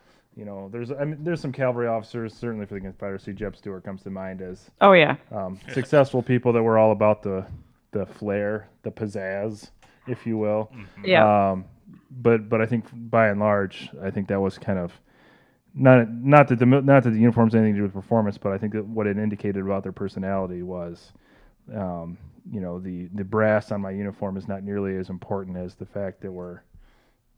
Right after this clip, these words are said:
Speaker 1: being effective and <laughs> doing what we need
Speaker 2: Yeah.
Speaker 1: to do,
Speaker 2: Yeah.
Speaker 1: and, you know, those kinds of things. So.
Speaker 2: Yeah.
Speaker 1: So, yeah, I'm, I'm envious of you. You get to work in a bookstore every day, and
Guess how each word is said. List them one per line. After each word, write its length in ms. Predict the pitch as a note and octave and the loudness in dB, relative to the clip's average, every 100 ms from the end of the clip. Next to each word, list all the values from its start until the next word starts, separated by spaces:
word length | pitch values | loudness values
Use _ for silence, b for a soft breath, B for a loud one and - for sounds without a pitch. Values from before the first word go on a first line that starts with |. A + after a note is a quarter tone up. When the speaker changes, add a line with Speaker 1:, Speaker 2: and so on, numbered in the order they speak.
| _ - | _ -10
Speaker 1:
being 180 | G2 F#2 | -6 -6
effective 420 | - F2+ - E2+ | -6 -8 -8 -10
and 100 | F2+ | -4
<laughs> 0 | |
doing 260 | A#2 B2+ B2 | -2 2 2
what 100 | G#2+ | 2
we 60 | |
need 120 | G#2+ F3+ | 0 2
Speaker 2:
Yeah. 120 | E3+ | 2
Speaker 1:
to 40 | A2 | 0
do, 200 | A2 G#2+ | -2 2
Speaker 2:
Yeah. 240 | F#3+ E3 D3 | 6 6 4
Speaker 1:
and, 100 | G#2+ | 0
you 60 | |
know, 240 | F#2+ F2+ - | -6 -8 -10
those 180 | - F#2 | -10 -10
kinds 200 | - F2 | -10 -14
of 60 | D#2+ | -16
things. 280 | F2+ E3 F3 | -20 -20 -20
So. 160 | F#3+ E3+ _ _ | -20 -20 _ _
Speaker 2:
Yeah. 120 | D#3 - _ _ _ _ _ _ _ b b b | -6 -6 _ _ _ _ _ _ _ b b b
Speaker 1:
So, 320 | - C#3+ C#3 C#3 | 2 6 6 4
yeah, 180 | D#3+ D3 | 6 6
I'm, 240 | E3+ D#3 | 6 4
I'm 140 | C#3 D3 | 2 4
envious 420 | D#3 D#3 E3 D#3+ | 4 4 2 2
of 120 | C#3+ | 0
you. 120 | C#3 E3+ | 4 4
You 80 | |
get 120 | D3 C3 | 4 2
to 80 | C3 | 2
work 200 | C3+ C3+ | 2 2
in 60 | |
a 40 | A2+ | 0
bookstore 460 | A#2+ - C#3+ C3+ | 0 0 0 2
every 180 | B2+ B2+ | 2 0
day, 300 | A#2 B2 C#3 | -2 -2 -2
and 240 | B2 G#2+ | -2 -6